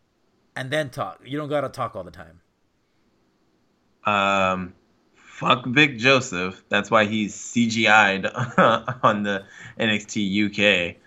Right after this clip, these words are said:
Speaker 1: I love Vic
Speaker 2: Yeah.
Speaker 1: Joseph. I think he's actually really good on two oh five Live.
Speaker 2: No, I don't give a fuck about Vic Joseph. I, I, I don't. Um, I think his voice is annoying as fuck. Um, and I think it's more annoying than Tom Phillips.
Speaker 1: Uh, I guess I'm a fan of both of them.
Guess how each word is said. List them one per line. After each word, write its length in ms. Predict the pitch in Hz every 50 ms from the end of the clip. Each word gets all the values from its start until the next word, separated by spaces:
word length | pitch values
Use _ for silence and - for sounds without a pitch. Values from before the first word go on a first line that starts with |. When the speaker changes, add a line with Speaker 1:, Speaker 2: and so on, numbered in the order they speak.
| _ _
Speaker 1:
I 140 | - 440 440
love 300 | 370 294 311 466 440 285
Vic 280 | 165 170 165 139 - -
Speaker 2:
Yeah. 120 | 156 180
Speaker 1:
Joseph. 440 | 180 - - - 120 113 110 110 147
I 100 | 160 175
think 160 | 190 - 262 226
he's 80 | 214 226
actually 240 | 233 - - 226
really 240 | 196 185 202 202 190
good 160 | 165 190 190
on 100 | 170 151
two 140 | 135 - 123
oh 60 | 113
five 220 | 107 - 104 104 98
Live. 320 | 98 95 90 87 85 _ _ _ _ _ _ _
Speaker 2:
No, 200 | 117 104 90 - -
I 60 | 131
don't 80 | 135 120
give 100 | 95 -
a 40 | -
fuck 240 | - - - -
about 220 | - - 71 69 -
Vic 140 | - 69 _
Joseph. 380 | - - - - - 62 - _ -
I, 260 | - 131 131 143 151 147 131 120 - -
I, 80 | 120
I 20 | 117
don't. 460 | 107 85 - - - _ _ - _ _ _ _ _ _ _ _ -
Um, 260 | 127 113 107 104 98 85
I 100 | - 113
think 160 | 117 123 110
his 100 | 123 117
voice 260 | 107 110 110 110 107
is 80 | 110 101
annoying 280 | 113 104 101 101 101 98
as 80 | 98 -
fuck. 320 | - 87 82 85 - - _ _ _ _ _ _ _ _ _
Um, 480 | - 98 101 95 92 92 92 95 92 - _ _ _ _ _ _ _ _ _ _ _
and 140 | - 123 117
I 60 | 113
think 200 | 117 - 135 117
it's 120 | 123 113 -
more 300 | 107 107 113 117 117 110 110
annoying 420 | 110 107 107 107 107 107 107 101
than 120 | 98 95
Tom 240 | 95 104 117 107 101
Phillips. 500 | - 107 90 78 - - - - - _ _ _ _ _ _ _ _ _ _ _ _ - - _ _ _ _ _
Speaker 1:
Uh, 80 | - - - - _ _ _ -
I 100 | 131 147
guess 160 | 147 175 175
I'm 120 | 208 214
a 60 | 185 151
fan 260 | - - 131 143 165
of 100 | 170 123
both 220 | - 202 - - -
of 100 | - 104
them. 260 | 98 95 98 110